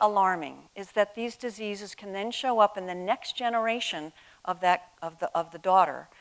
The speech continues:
And so the grandchildren of the mother that was exposed exhibit the diseases and the outcomes, but not the mother herself. So this is called transgenerational effects,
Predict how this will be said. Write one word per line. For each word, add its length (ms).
And 100
so 400
the 80
grandchildren 920
of 180
the 100
mother 540
that 160
was 160
exposed 800
exhibit 560
the 80
diseases 720
and 140
the 80
outcomes, 640
but 160
not 280
the 80
mother 320
herself. 600
So 100
this 200
is 80
called 260
transgenerational 1080
effects, 520